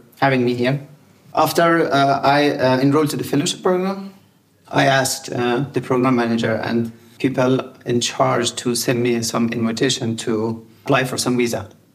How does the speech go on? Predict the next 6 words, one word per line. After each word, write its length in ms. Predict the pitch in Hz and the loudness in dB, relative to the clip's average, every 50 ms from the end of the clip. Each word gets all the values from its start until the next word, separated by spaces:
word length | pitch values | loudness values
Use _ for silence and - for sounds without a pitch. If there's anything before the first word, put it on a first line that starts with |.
| _ _ _ _ _ _ - | _ _ _ _ _ _ -4
I 120 | - 135 131 | -2 0 2
moved 360 | 131 131 131 123 - - - | 2 2 0 0 -2 -6 -12
from 520 | - - - 127 120 117 120 120 - - - | -8 -4 -2 0 0 0 0 -2 -4 -4 -2
Pakistan 640 | 139 139 143 - - - - 147 147 139 143 147 - - - - _ _ _ _ _ _ _ _ | -2 -2 -2 -4 -6 -4 -2 0 0 0 0 -2 -4 -14 -20 -20 _ _ _ _ _ _ _ _
to 100 | - 143 | -2 0
Munich 720 | 123 120 123 127 135 143 147 151 156 151 151 - - - | 0 2 2 2 4 2 2 2 0 -2 -4 -6 -10 -12